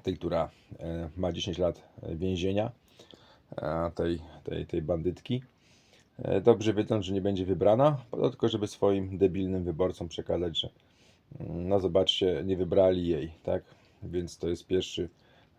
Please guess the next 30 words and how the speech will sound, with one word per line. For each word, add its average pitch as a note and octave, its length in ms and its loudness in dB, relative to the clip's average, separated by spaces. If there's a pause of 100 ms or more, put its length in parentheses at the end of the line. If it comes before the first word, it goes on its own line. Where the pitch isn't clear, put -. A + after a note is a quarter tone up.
e, - 160 -8
dowód F2+ 300 2
na F#2 100 2
to, F#2 140 0
że F2 100 2
jest F2 140 -4
rozkład, F2 520 -4 (100)
e, F2 360 -4 (1200)
demokracji F2+ 760 -2
w, D2+ 140 -10 (440)
w - 80 -20
Polsce, G2+ 500 4
bo E2+ 380 0 (460)
nie F#2+ 120 0
wybrali F2 460 2
bandyty. F2+ 680 2
Znaczy, G2 280 0
wiecie, F#2+ 280 -4
no F2+ 60 -4
w - 100 -20
pisie G2+ 260 -6
nie G2+ 100 0
wiedzą, G2+ 140 2
że E2+ 60 -4
to F2 60 -4
jest D#2+ 100 -4
bandyta, D#2+ 440 -4
tak? F2 240 -6
W - 100 -20
pisie F2+ 300 -4